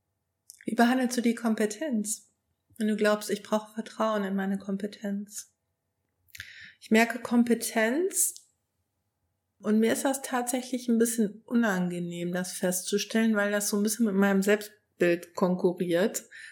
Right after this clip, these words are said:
was ich von mir habe oder gerne hätte. Ähm, die Kompetenz, die könnte mir so wie das Recht geben, mich über die andere Person zu stellen,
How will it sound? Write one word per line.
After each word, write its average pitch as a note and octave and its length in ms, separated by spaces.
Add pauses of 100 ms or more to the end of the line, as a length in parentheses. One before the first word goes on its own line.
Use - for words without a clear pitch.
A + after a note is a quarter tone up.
(120)
was G3 160
ich G3 140
von F#3+ 180
mir F#3 260
habe G3 640
oder F#3 140
gerne F#3 260
hätte. G3 500 (680)
Ähm, G#3 560 (380)
die G#3+ 180
Kompetenz, A#3+ 1300 (640)
die G#3 120
könnte C4 420
mir A#3+ 300
so A3 180
wie A3 80
das G3+ 380
Recht B3+ 420
geben, F#3+ 320
mich G#3 180
über A3+ 200
die G#3+ 120
andere G3+ 300
Person F#3+ 540
zu F#3 120
stellen, F#3 680